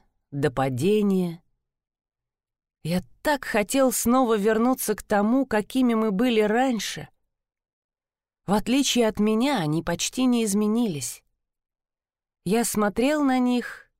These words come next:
и знал, что какая-то часть меня давно и безвозвратно ушла. Прошло так много времени с тех пор, как я чувствовал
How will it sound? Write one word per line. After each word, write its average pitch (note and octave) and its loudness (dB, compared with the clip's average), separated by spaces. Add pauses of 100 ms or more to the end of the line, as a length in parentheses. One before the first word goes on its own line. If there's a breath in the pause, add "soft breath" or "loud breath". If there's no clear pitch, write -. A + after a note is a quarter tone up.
(220)
и F3+ 0
знал, G3+ 2
что - -4
какая-то F#3+ 0
часть - -2
меня F3+ 0 (340 loud breath)
давно G#3 2
и G3 0
безвозвратно F#3+ 0
ушла. F3+ -6 (1200)
Прошло A#3+ 0
так C#4 -4
много A#3 2
времени A3+ 0
с F#3 -4
тех - -4
пор, B3+ 0
как G#3 -8
я G#3 -2
чувствовал G3+ -4